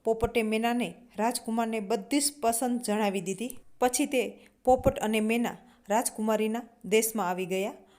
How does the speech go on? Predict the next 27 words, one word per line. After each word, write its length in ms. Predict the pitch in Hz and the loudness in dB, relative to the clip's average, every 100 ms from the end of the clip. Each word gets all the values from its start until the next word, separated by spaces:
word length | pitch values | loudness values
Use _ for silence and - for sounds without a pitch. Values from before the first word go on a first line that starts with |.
| _ _ | _ _
પોપટ 300 | 247 247 262 254 | 4 6 2 0
મનમાં 720 | 226 247 269 185 - - - | 2 2 2 -2 -6 -20 -8
વિચારી 400 | 208 202 233 220 | -4 2 2 2
રહ્યો 160 | 208 226 | 0 2
કે 260 | 240 190 - - - - | 2 0 -4 -20 -14 -2
મારા 260 | 233 269 247 | 2 4 4
માલિકનું 560 | 233 240 247 247 175 - _ | 2 0 -2 -4 -4 -10 _
સપનું 400 | - 247 254 247 | 0 2 2 -2
પૂરું 220 | - 202 185 | 0 0 0
થઈ 160 | 190 | -2
જશે, 360 | 170 175 - 330 - _ _ - | -2 -2 -4 -6 -12 _ _ -8
એમની 380 | - 254 240 - | -2 0 0 -2
ઈચ્છા 240 | - 262 | -6 -4
પૂરી 280 | 247 208 185 | -2 -2 -2
થઈ 200 | 185 180 | -2 -4
જશે. 440 | 160 165 262 302 - - _ - | -2 -4 -4 -6 -14 -20 _ -2
જેવો 280 | 220 269 254 | 2 4 4
રાજકુમાર 500 | 262 262 254 247 - | 2 2 2 2 2
ઈચ્છતા 340 | 240 269 240 | -2 0 2
હતા 460 | 247 247 233 - - _ - | 2 2 -2 -4 -20 _ 0
તેવો 180 | 247 240 | 4 6
રાજકુમાર 520 | 226 233 - 226 208 | 4 2 -2 -2 -2
આજે 240 | - 202 220 | -2 0 2
મને 320 | 208 226 - - _ 220 | 0 -2 -8 -18 _ 0
મળી 240 | 247 247 | 4 4
ગયો 300 | 175 170 170 | 2 0 0
છે 320 | 170 233 233 | 0 -6 -8